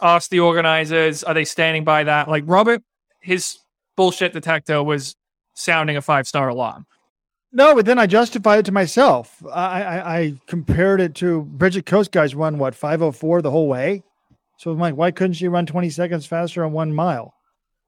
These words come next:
Speaker 2: So I c-, talked myself into it. What I didn't do was go back and compare where the split on the screen popped up in the women's race and where it popped up in the men's race, and realize without even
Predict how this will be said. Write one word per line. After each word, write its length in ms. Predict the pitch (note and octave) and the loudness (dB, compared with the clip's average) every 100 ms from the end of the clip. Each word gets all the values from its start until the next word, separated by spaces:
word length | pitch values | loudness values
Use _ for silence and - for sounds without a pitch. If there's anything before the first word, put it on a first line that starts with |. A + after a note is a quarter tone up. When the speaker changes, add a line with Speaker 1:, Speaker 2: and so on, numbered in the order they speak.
| _ _ | _ _
Speaker 2:
So 260 | - D3 C#3+ | -2 0 0
I 300 | - D3 D3 - _ _ - | -2 -4 -4 -6 _ _ -20
c-, 100 | - | -14
talked 300 | - F3+ F3+ | -4 -4 0
myself 440 | D#3+ C#3 E3 D3+ | -2 2 2 2
into 320 | F3+ G3+ D3 A#2+ | 2 0 -2 -6
it. 180 | B2+ _ _ _ _ - | -10 _ _ _ _ -4
What 160 | F3 F#3 | 2 4
I 100 | F3+ | 6
didn't 340 | G#3 G3+ F3+ | 6 4 4
do 200 | E3+ E3 | 4 6
was 180 | D#3+ C#3 | 4 4
go 180 | F3 E3+ | 4 4
back 320 | D#3+ D#3+ D#3 | 4 2 -2
and 160 | D3 | -14
compare 540 | C3 D#3 C#3 E3 D#3 - _ _ _ | -10 -10 -6 -2 -2 -4 _ _ _
where 180 | E3 G3 | -2 0
the 140 | E3 D3 | 0 -4
split 320 | - F#3+ F#3 | -4 -2 0
on 80 | E3 | -2
the 80 | |
screen 340 | D3 - F3+ E3 | -6 -6 -4 -4
popped 280 | E3 D#3 E3+ | -4 -2 -2
up 140 | C#3+ | -4
in 60 | D3 | -6
the 60 | |
women's 300 | D#3 F#3 D#3+ | -2 -2 -2
race 340 | D3 C3 C3 - _ _ - | -4 -4 -8 -16 _ _ -14
and 80 | D#3 | -6
where 140 | D#3 | -6
it 60 | C#3+ | -4
popped 260 | E3 D#3+ | -4 -2
up 120 | D#3+ C3 | -4 -6
in 60 | |
the 60 | C3 | -4
men's 320 | D#3 F3+ C#3 | 0 0 -2
race, 320 | C3 A#2+ - _ _ _ | -6 -8 -14 _ _ _
and 120 | D3+ | -4
realize 460 | D#3+ F3 D#3+ D3 C3 _ _ _ _ _ _ _ - | 0 2 2 0 -4 _ _ _ _ _ _ _ -12
without 300 | E3 F#3 F#3+ | -2 2 4
even 440 | E3+ E3 C#3+ C#3 | 2 -2 -6 -10